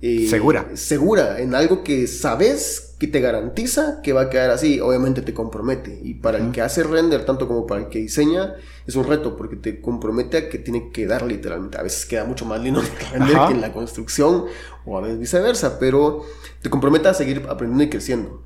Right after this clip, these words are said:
Speaker 1: Literalmente es un producto preventa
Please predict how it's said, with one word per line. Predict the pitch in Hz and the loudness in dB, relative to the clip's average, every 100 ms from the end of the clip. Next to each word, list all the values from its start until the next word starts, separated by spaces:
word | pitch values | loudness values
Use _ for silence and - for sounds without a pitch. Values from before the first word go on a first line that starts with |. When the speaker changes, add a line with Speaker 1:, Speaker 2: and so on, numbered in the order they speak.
| - | -10
Speaker 1:
Literalmente | 127 117 123 139 147 | -6 -2 2 2 0
es | 156 | 0
un | 165 165 | 0 2
producto | 156 143 151 151 180 - | 4 6 4 2 0 2
preventa | 135 107 120 151 147 - - | 0 2 4 4 4 -2 -12